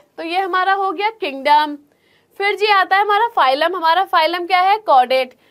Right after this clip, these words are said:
यानी कि ये हमारा क्या हुआ, संघ। ठीक है,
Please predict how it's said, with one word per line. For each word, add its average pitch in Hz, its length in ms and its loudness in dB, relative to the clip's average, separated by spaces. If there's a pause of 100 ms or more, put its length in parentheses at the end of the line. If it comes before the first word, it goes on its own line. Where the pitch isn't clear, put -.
(140)
यानी 294 280 -2
कि 330 120 -12
ये 370 80 -4
हमारा 349 340 0
क्या 349 200 -2
हुआ, 359 300 2 (1120)
संघ। 202 320 -2 (2250)
ठीक 339 260 -10
है, 440 140 0